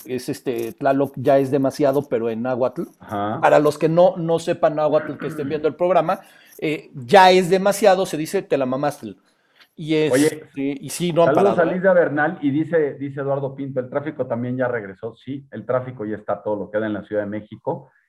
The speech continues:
Speaker 2: Para los que nos escuchan en, eh, en los podcasts, en,
Speaker 1: Allende
Speaker 2: en
Speaker 1: nuestras
Speaker 2: Spotify.
Speaker 1: fronteras.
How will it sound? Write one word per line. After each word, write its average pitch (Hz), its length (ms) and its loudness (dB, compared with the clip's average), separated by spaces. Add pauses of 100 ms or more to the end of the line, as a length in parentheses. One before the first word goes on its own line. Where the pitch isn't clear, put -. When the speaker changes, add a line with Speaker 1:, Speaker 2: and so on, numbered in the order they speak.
(140)
Speaker 2:
Para 117 180 2
los 117 220 -4
que 123 80 -6
nos 117 180 -6
escuchan 143 800 -2
en, 107 480 -6
eh, 95 560 -8
en 104 100 -10
los 101 180 -10
podcasts, 120 600 -4
en, 98 160 0
Speaker 1:
Allende 190 380 6
Speaker 2:
en 180 60 2
Speaker 1:
nuestras 165 340 4
Speaker 2:
Spotify. 156 160 4
Speaker 1:
fronteras. 175 460 4